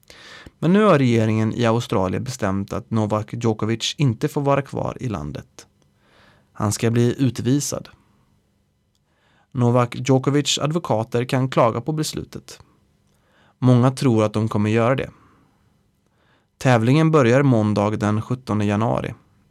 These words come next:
Det är inte säkert att Novak Djokovic kommer hinna få ett nytt beslut till dess.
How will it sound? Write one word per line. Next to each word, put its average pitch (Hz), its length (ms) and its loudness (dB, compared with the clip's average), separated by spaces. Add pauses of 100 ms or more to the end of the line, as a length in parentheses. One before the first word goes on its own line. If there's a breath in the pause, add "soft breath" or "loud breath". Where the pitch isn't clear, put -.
(180)
Det 127 80 -2
är - 20 2
inte 123 180 2
säkert 113 440 -2
att 113 200 -4
Novak 123 520 -2
Djokovic 101 480 -4
kommer 104 240 -2
hinna 104 200 -4
få 98 200 -6
ett - 140 -10
nytt - 340 -8
beslut - 640 -8
till - 120 -8
dess. - 320 -10